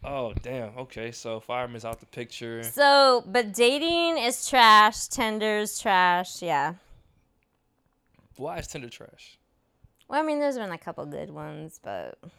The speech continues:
Speaker 2: no.
Speaker 1: You think,
Speaker 2: It's
Speaker 1: you think it's weird that we, like, date online now?
Speaker 2: Mm-hmm.
Speaker 1: That's crazy.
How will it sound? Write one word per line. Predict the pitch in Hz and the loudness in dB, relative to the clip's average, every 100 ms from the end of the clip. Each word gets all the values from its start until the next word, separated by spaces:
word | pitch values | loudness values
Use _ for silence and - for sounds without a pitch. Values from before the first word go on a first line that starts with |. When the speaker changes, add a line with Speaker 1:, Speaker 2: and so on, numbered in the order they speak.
| _ _ _ _ _ _ _ _ _ _ _ _ _ _ _ _ _ _ _ _ | _ _ _ _ _ _ _ _ _ _ _ _ _ _ _ _ _ _ _ _
Speaker 2:
no. | 165 - 170 190 _ 214 | -14 -14 -16 -20 _ -14
Speaker 1:
You | 185 | -10
think, | 190 143 | -8 -10
Speaker 2:
It's | - 180 | -14 -14
Speaker 1:
you | |
think | 175 180 | -10 -10
it's | 135 | -10
weird | 117 120 147 165 165 _ - - 120 | -10 -10 -10 -12 -18 _ -20 -20 -12
that | 123 | -8
we, | 127 135 | -6 -4
like, | 120 107 - - - | -4 -6 -10 -16 -10
date | 127 120 | -10 -8
online | 117 110 113 120 | -10 -8 -8 -10
now? | 123 131 131 _ 196 | -14 -18 -20 _ -16
Speaker 2:
Mm-hmm. | 190 185 180 175 208 226 _ _ _ _ _ _ _ _ _ _ _ _ | -14 -14 -14 -14 -16 -18 _ _ _ _ _ _ _ _ _ _ _ _
Speaker 1:
That's | 131 123 | -18 -18
crazy. | - 117 113 | -16 -16 -18